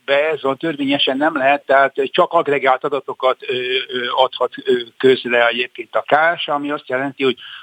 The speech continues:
hogy, ö, legalább nyolc-tíz címet, vagy talán még annál is több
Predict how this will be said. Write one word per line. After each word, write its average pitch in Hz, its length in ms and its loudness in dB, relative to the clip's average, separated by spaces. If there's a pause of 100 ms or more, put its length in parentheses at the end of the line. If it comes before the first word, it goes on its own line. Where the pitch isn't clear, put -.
(100)
hogy, 127 340 -2
ö, 127 460 -4
legalább 127 480 2 (360)
nyolc-tíz 131 640 -2 (260)
címet, 135 420 0
vagy 120 160 0
talán 117 360 2
még 113 200 -10
annál 123 320 2
is 117 160 -2
több 135 180 2